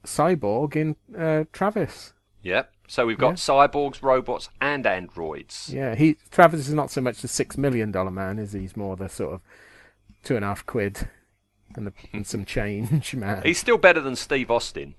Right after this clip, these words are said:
Speaker 1: That's true. Yeah, yeah. He's much, he's much cooler than Steve Austin.
Speaker 2: Mm, yeah, Steve Austin wasn't really cool, was he? Looking back on it, he
Speaker 1: Well,
Speaker 2: wasn't
Speaker 1: I don't
Speaker 2: cool,
Speaker 1: know at the
Speaker 2: but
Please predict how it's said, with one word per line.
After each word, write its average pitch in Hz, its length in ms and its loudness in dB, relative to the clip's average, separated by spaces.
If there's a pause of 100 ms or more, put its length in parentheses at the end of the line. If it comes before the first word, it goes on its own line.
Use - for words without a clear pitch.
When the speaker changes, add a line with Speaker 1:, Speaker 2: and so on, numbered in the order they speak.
(160)
Speaker 1:
That's 135 180 4
true. 156 220 4
Yeah, 113 320 2 (100)
yeah. 107 180 0
He's 120 120 -2
much, 143 180 -4 (140)
he's 165 100 4
much 185 240 2
cooler 139 380 2
than 101 120 -8
Steve 95 320 -6
Austin. 90 420 -8 (540)
Speaker 2:
Mm, 80 420 -12 (260)
yeah, 82 400 0
Steve 170 260 4
Austin 123 320 0
wasn't 98 300 -4
really 85 220 -10
cool, 76 340 -10
was 76 180 -8
he? 71 220 -12 (1900)
Looking 208 320 0
back 180 260 8
on 117 140 0
it, 90 140 -4
he 151 80 -4
Speaker 1:
Well, 185 120 2
Speaker 2:
wasn't 196 180 2
Speaker 1:
I - 40 0
don't - 60 -6
Speaker 2:
cool, 226 100 2
Speaker 1:
know 226 100 2
at 214 60 0
the 127 60 6
Speaker 2:
but - 40 4